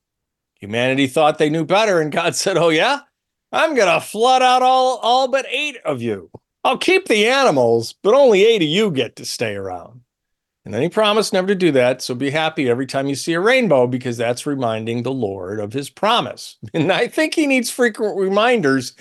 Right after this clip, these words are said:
based on how many rainbows I see, and I don't blame him. I'd be beyond frustrated with humanity if I were he, and the fact that he hasn't wiped us out with fire this time instead of a flood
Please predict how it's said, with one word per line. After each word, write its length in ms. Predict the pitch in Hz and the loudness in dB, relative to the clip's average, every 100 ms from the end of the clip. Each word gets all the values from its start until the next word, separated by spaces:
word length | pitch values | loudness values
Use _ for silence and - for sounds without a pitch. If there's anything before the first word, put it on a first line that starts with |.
| - - _ - | -20 -20 _ 0
based 280 | 220 202 | 2 2
on 100 | 220 | 2
how 160 | 170 180 | 2 2
many 220 | 175 170 | 2 2
rainbows 560 | 170 202 226 175 127 113 | 2 2 2 2 2 0
I 160 | 113 | -4
see, 420 | 110 - 127 147 151 _ | -4 -4 0 0 -2 _
and 160 | 240 247 | -2 0
I 320 | 233 254 285 | 0 0 2
don't 300 | 285 277 277 | 4 2 2
blame 400 | 269 277 285 277 | 0 2 2 2
him. 340 | 240 196 123 - _ _ _ | 2 2 0 -8 _ _ _
I'd 320 | - 247 269 | -4 0 0
be 160 | 226 208 | 0 -2
beyond 680 | 165 208 220 247 262 269 233 | 0 0 2 4 4 2 0
frustrated 680 | - 175 - 160 139 123 117 | 0 -2 0 2 2 2 -2
with 240 | 123 - | -4 -2
humanity 580 | 135 123 120 117 117 117 | -2 0 0 0 0 -2
if 160 | 107 | 0
I 160 | 117 117 | 0 0
were 180 | 117 113 | 0 0
he, 400 | 131 165 262 - _ _ _ | 0 0 0 -6 _ _ _
and 340 | 151 139 139 - | -2 -2 -2 -4
the 100 | 139 | -4
fact 420 | - 208 214 202 | -2 -2 -2 0
that 120 | 190 | -2
he 140 | 151 160 | 0 2
hasn't 340 | 156 147 151 | 2 0 -2
wiped 320 | 143 147 - | 2 0 0
us 160 | 139 143 | -2 2
out 240 | 139 135 | 2 2
with 180 | 135 123 | 0 -4
fire 600 | - - 254 285 226 135 | -6 0 2 4 4 2
this 260 | 113 113 - | 0 -6 -4
time 320 | 117 113 113 | -4 -4 -4
instead 420 | 117 - 180 226 | -4 -2 0 2
of 120 | 190 | 2
a 80 | 120 | -2
flood 440 | - 104 98 131 | -4 -6 -4 -6